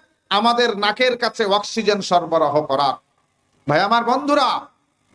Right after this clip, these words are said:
আল্লাহ রাব্বুল আলামিন বিনা পয়সায় আমাদেরকে প্রতিদিন সাড়ে পাঁচশো লিটার অক্সিজেন দিচ্ছেন, তার আমরা শুকরিয়া আদায় করব না?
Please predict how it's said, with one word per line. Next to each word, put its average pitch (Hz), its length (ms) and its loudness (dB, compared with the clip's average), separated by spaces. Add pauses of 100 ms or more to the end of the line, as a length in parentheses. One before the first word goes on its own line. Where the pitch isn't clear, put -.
(420)
আল্লাহ 240 380 0
রাব্বুল 220 240 -2
আলামিন 226 400 0
বিনা 226 400 2
পয়সায় 254 680 0 (380)
আমাদেরকে 233 680 0
প্রতিদিন 233 560 0
সাড়ে 202 380 0
পাঁচশো 214 440 -2
লিটার 190 320 2 (100)
অক্সিজেন 175 600 -2
দিচ্ছেন, 143 480 -2 (1040)
তার 190 220 2
আমরা 196 320 0
শুকরিয়া 196 500 0
আদায় 208 200 0
করব 185 280 -2
না? 233 220 -6